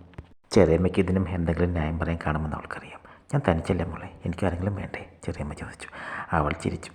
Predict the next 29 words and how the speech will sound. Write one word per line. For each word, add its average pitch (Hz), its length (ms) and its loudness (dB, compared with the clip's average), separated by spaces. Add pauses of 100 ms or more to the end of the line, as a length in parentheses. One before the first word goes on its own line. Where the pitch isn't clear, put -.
(180)
"ചെറിയമ്മ 82 320 6
പോകുമ്പോൾ 90 480 6
അയാളെയും 85 320 2
കൊണ്ടുപോകൂ, - 400 -6 (220)
എനിക്ക് 85 200 -4
എൻ്റെ 104 120 4
അമ്മയെ 95 200 4
തിരിച്ചു - 240 -2
കിട്ടുമല്ലോ," - 360 -6 (160)
അവൾ - 200 -6
പറഞ്ഞു. - 280 -8 (400)
ചെറിയമ്മ 76 340 2
അവൾക്കൊരു 82 280 -2
നുള്ളു 82 260 -2
കൊടുത്തു. - 280 -6 (760)
ചെറിയമ്മ 87 420 6
തന്നെ 92 180 4
നേരത്തെ 90 340 2
ഉറക്കുന്നതിൻ്റെ 85 580 4
കാരണം 82 300 2
അവൾക്ക് 82 240 -4
ഇന്നാണ് 78 240 -2
മനസ്സിലായത്. - 540 -8 (380)
"ഇന്നെന്താ 92 320 8
ഒൻപത് 87 300 4
മണിക്ക് 117 200 4
ഉറങ്ങുന്നില്ലേ?" 104 480 2 (380)
ഒൻപത് 87 340 6
മണിയായിട്ടും 90 520 4